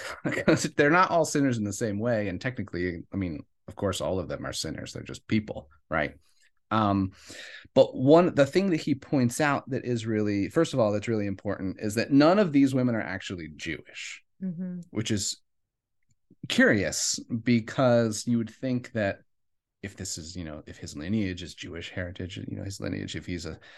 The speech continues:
Speaker 1: son of Israel, this is really important. The fact that there's Gentile women who end up bearing children in Jesus's line shows a kind of universality to his mission, right? There's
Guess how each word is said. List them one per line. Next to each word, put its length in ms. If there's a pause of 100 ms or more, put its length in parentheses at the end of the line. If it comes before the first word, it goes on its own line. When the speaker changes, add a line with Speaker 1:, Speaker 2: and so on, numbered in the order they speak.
Speaker 1:
son 220
of 100
Israel, 320
this 140
is 80
really 160
important. 460 (720)
The 100
fact 300
that 160
there's 480 (200)
Gentile 720
women 440 (720)
who 140
end 260
up 160
bearing 500
children 640 (280)
in 300
Jesus's 540
line 600 (500)
shows 760
a 60
kind 320
of 160 (120)
universality 1160 (1160)
to 300
his 360
mission, 400
right? 140
There's 300